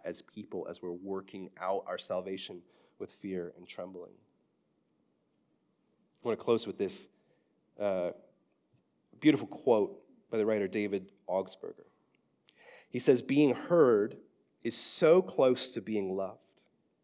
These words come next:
that for the average person, they are almost indistinguishable." Think about the last time that someone really,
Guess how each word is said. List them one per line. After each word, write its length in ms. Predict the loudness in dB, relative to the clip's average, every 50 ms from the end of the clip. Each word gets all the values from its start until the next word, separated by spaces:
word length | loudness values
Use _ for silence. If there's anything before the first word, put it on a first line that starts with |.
| _ _ _ _ _ _ _ _ _ _ _ _ _ _ _ -10
that 120 | -10 -6
for 100 | -4 -2
the 160 | 2 4 4
average 360 | 6 4 4 2 0 -4 -4
person, 560 | -12 -10 -8 -8 -6 -6 -8 -10 -10 -10 -12 -12 -6
they 120 | -4 -2
are 120 | -2 -4 -4
almost 600 | -4 -4 -2 -2 -2 -4 -6 -6 -8 -14 -16 -18 _ _
indistinguishable." 880 | -14 -14 -12 -12 -12 -16 -16 -16 -16 -18 -18 -16 -18 -18 -18 _ _ -20 _ _ _ _ _ _ _ _ -20 _ _ _ _ _ _ _ _ _ _ _ _ _ _ -20 _
Think 140 | -8 -6 2
about 180 | 2 2 4 4
the 80 | 2
last 360 | 0 2 0 0 -2 -4 -12
time 380 | -10 -6 -6 -4 -4 -4 -6 -10 -16 -20 -20 -20 _ _
that 140 | -16 -14 -12
someone 520 | -8 -4 -4 -2 -2 -2 -4 -6 -6 -8 -8
really, 500 | -8 -6 -6 -6 -4 -4 -6 -6 -8